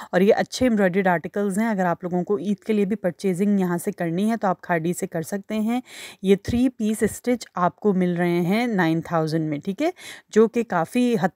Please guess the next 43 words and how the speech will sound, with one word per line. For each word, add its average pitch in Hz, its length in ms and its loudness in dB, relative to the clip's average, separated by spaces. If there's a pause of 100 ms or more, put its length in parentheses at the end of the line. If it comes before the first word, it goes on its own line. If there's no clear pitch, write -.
तक, 226 220 0
अ, 180 260 4
रीज़नेबल 185 640 2
हैं 202 320 2
इनके 185 340 -2
प्राइसेस। 175 560 -4 (360)
तो - 60 -4
आप 170 200 2
लोग 175 100 -2
ज़रूर 175 300 2
विज़िट 190 300 0
करें 190 300 0
खादी 185 500 0
और 175 220 -2
आप 165 260 -2
लोग 165 100 -6
जो 175 140 -2
है 175 80 0
वो 170 120 0
एंजॉय 165 320 2
कर 160 160 -4
सकते 214 360 -8
हैं। 226 180 -2
ये 214 160 -2
काफ़ी 165 340 -4
अच्छी - 340 -8
इन्होंने 185 460 0 (380)
कलेक्शन 185 420 0
निकाली 175 520 0
है। 247 220 2
ये 196 140 0
एम्ब्रॉयडर्ड 170 440 0
के 208 100 -4
सारे 160 320 -2
आर्टिकल्स - 400 -4
हैं। 170 80 0
नेक्स्ट 190 280 -2
आर्टिकल 233 420 -2
देखें, 202 300 -4
ये 202 180 0
भी 165 120 -2
डोबी 175 280 2
फैब्रिक 190 380 -4